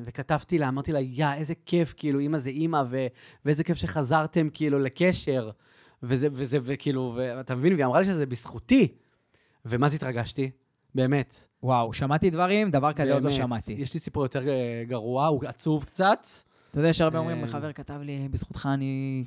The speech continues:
Speaker 2: שומר על החיים שלי, ובזכותך אני אוכל בריא, ובזכותך אני, יש לי חברה." אבל זה ש-,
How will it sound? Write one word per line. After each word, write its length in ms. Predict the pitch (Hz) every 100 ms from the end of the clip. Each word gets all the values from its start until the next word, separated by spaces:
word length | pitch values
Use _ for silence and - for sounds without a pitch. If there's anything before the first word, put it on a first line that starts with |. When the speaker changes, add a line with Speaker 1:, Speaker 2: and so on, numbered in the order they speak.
| -
Speaker 2:
שומר 320 | - 139 139
על 80 | 139
החיים 280 | 135 139
שלי, 480 | 135 143 143 143 139 123
ובזכותך 460 | 123 - - -
אני 120 | 135 127
אוכל 180 | 143
בריא, 460 | 139 127 139 151 147
ובזכותך 380 | 131 123 _ 147 139
אני, 320 | 139 139 135
יש 100 | 135
לי 60 | 143
חברה." 440 | 139 131 131 151 147 - - _ -
אבל 200 | 117 120
זה 380 | 110 113 156 190
ש-, 100 | -